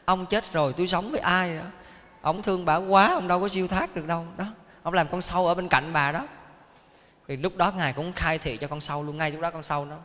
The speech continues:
nó mất, nó, nó tái sanh ở kiếp khác. Quý vị thấy câu chuyện không? Đó, chấp là vậy đó.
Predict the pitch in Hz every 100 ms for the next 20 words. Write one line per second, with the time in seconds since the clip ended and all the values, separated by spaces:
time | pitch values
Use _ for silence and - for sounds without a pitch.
0 | 151 151 175 - - 156 - _ _ _
1 | - - 160 190 147 120 - - - 175
2 | - _ _ _ - - _ _ _ _
3 | - - - - - - 170 180 139 170
4 | 196 170 151 143 87 139 127 - - -
5 | _ _ _ _ _ _ _ - 147 165
6 | 202 - 147 123 - 123